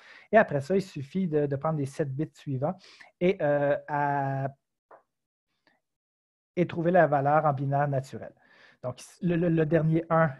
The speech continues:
c'est deux à la zéro, donc un. Ici, deux à la un, deux à la deux, donc quatre, deux à la trois, donc huit, quatre, seize et trente-deux. Je vais additionner tout ça. Et ça va me donner mon résultat,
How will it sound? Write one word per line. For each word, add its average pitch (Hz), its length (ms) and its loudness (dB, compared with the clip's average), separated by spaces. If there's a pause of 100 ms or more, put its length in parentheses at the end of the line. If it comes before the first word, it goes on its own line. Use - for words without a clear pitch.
(360)
c'est - 220 -10
deux 143 120 -2
à 147 60 2
la 135 120 0
zéro, 135 300 -4
donc 117 240 -10 (100)
un. 196 240 2 (640)
Ici, 147 420 -6
deux 139 140 -4
à 135 60 0
la 131 260 -6
un, 170 260 0
deux 143 160 -4
à 135 60 -2
la 127 120 -4
deux, 127 240 -6
donc 117 260 -10
quatre, 180 320 -2 (320)
deux 135 160 -8
à 123 60 -6
la 120 240 -12 (500)
trois, 131 260 -10
donc 113 200 -10 (100)
huit, 190 240 -2 (380)
quatre, 143 260 -6
seize 156 480 -6 (220)
et 147 160 -12 (100)
trente-deux. 127 460 -10 (340)
Je 123 80 -14
vais 135 160 -10
additionner 139 880 -4 (1160)
tout 127 120 -12
ça. - 380 -8 (2000)
Et 185 120 0
ça 175 140 0
va 151 140 -2
me 143 60 -4
donner 139 200 -2
mon 151 200 0
résultat, 131 680 -6